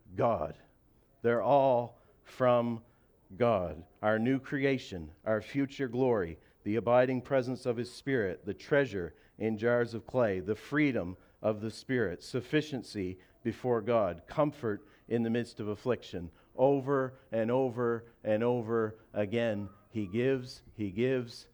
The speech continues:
he gives, he gives, he gives. All this is from God. And I so appreciated Sue's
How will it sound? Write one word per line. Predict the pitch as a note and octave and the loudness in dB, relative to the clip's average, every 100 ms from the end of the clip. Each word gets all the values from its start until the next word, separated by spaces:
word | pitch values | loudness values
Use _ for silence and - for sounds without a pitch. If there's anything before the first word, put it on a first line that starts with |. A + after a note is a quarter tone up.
| _ | _
he | G2+ | -8
gives, | F2+ A#2 B2+ B2 A#2+ - - - | -4 -2 0 -2 -8 -20 -20 -8
he | G#2 | -6
gives, | F#2 A#2+ A#2+ A2+ G#2+ - _ _ _ | -2 0 -2 -4 -12 -20 _ _ _
he | G2+ | -10
gives. | F2+ A2+ F#2 D2+ - - - _ _ _ _ _ | -4 -4 -4 -10 -18 -20 -20 _ _ _ _ _
All | A2+ B2+ B2+ | 2 4 4
this | G2 G2 G2+ - - _ _ _ _ | 0 -2 -4 -10 -20 _ _ _ _
is | G2 G2 | -6 -6
from | - A2+ G#2 G2+ G2 F#2+ _ _ _ _ _ _ - E2+ | -6 -2 0 0 -4 -8 _ _ _ _ _ _ -8 -2
God. | G2 D#2 D#2+ - _ _ _ _ _ _ _ _ _ _ _ _ _ _ _ _ _ _ _ _ _ _ _ _ _ _ _ _ _ D2 | 0 0 -6 -16 _ _ _ _ _ _ _ _ _ _ _ _ _ _ _ _ _ _ _ _ _ _ _ _ _ _ _ _ _ -14
And | E2+ | -8
I | F#2+ | -8
so | F2 - - - G2+ | -8 -14 -14 -6 -4
appreciated | F#2 - A2 - G2+ F#2+ F#2 | -4 -6 -8 -6 -4 -4 -6
Sue's | - A2+ G#2 G2 - | -10 -8 -6 -8 -12